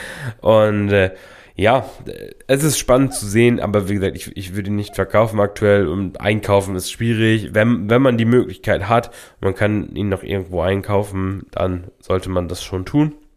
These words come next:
Aber ja, wahrscheinlich ist es einfach ein Hold-Kandidat, weil ich glaub nicht, dass du ihn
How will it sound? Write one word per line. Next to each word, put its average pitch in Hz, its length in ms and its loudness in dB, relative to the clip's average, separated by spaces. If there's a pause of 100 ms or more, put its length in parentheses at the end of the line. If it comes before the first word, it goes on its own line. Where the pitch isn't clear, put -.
(600)
Aber 82 560 -2 (260)
ja, 87 420 -2 (680)
wahrscheinlich 139 400 2
ist 131 80 2
es 98 100 -4
einfach 120 240 2
ein 104 100 -2
Hold-Kandidat, 92 800 -2
weil 101 220 0
ich - 100 -14
glaub 101 180 0
nicht, 110 200 -4
dass 104 120 -4
du 101 80 -4
ihn 98 140 -4